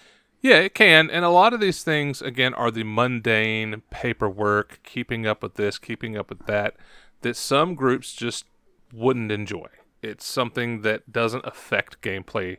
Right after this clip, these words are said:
deeply, but it can take time out of the game that those players don't wanna handle. So again, usually when you're talking about maybe one of these rules that you don't wanna use, a lot of things on this list might kinda fall in line with the same thing and be like, "Yeah, we don't wanna have to deal with that."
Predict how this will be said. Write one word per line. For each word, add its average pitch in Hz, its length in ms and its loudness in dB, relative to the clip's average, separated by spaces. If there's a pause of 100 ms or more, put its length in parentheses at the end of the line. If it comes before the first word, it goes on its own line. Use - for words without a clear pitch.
(800)
deeply, 170 640 2 (640)
but 117 300 0
it 120 160 -4 (140)
can 131 160 -4
take 110 220 -2
time 151 340 4
out 113 120 4
of 101 60 -2
the 104 60 -4
game 104 340 -4
that 101 140 -8
those 104 160 -8
players 98 280 -6
don't 101 180 -10
wanna 92 160 -12
handle. - 460 -14 (120)
So 101 280 -8
again, 107 360 -6
usually 139 460 -2
when 117 160 -2
you're 104 80 -6
talking 117 280 -2
about 107 180 0
maybe 110 220 -4
one 104 240 -4
of 123 60 -6
these 123 240 -4
rules 127 340 -2
that - 160 -12
you 123 60 -12
don't 123 140 -2
wanna 120 140 -8
use, 123 420 -6 (540)
a 107 60 -16
lot 151 300 -10
of 151 80 -8
things 139 240 -2
on 123 80 0
this 113 180 -4
list 117 300 -6
might 113 160 -4
kinda 107 180 -6
fall 113 540 -2
in 107 100 -8
line 104 240 -4
with 98 80 -14
the 101 80 -18
same 98 240 -10
thing 98 220 -8
and 92 80 -8
be 95 100 -6
like, 90 160 -8
"Yeah, 104 160 -10
we 101 140 -8
don't 104 100 -8
wanna 98 140 -12
have - 140 -16
to - 60 -18
deal - 160 -16
with - 120 -20
that." - 180 -16